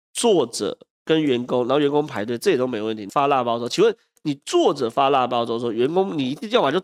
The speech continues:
蹲下来嘛，要么就跪下来嘛，你当然只能这样子嘛。然后员工当然又得拍马屁，所以才会出现这个嘛。这一幕其实坦白讲，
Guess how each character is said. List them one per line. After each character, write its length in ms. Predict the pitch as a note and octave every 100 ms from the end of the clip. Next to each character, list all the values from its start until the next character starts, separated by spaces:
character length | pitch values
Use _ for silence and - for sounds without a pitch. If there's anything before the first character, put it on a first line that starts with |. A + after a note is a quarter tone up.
| -
蹲 260 | G3 G#3
下 200 | G3+ F#3
来 140 | C3 B2
嘛， 140 | B2
要 80 | F3
么 100 | C#3
就 80 | D#3+ -
跪 200 | F#3+ D3+
下 220 | E3 C#3
来 160 | A2 A2+
嘛， 140 | A2+
你 100 | A#2
当 160 | B2 F#3
然 100 | F3+
只 100 | B2+
能 120 | C#3
这 80 | F3
样 160 | C#3
子 60 | B2
嘛。 200 | A2+ G#2+ _ _ -
然 100 | G3
后 40 |
员 100 | F#3+
工 140 | G#3 G#3
当 100 | G#3
然 80 |
又 60 | G#3+
得 120 | F3+
拍 200 | B2+ D#3+
马 160 | E3 B2
屁， 100 | D3
所 100 | F#3+
以 40 |
才 100 | E3+
会 80 | E3
出 180 | E3+ F#3
现 220 | F#3 E3
这 180 | F3+ F3
个 120 | E3
嘛。 140 | B2+ B2
这 160 | -
一 80 | A#3
幕 120 | A#3
其 100 | G#3+
实 80 | D#3+
坦 180 | C#3+ B2
白 120 | C3
讲， 160 | D3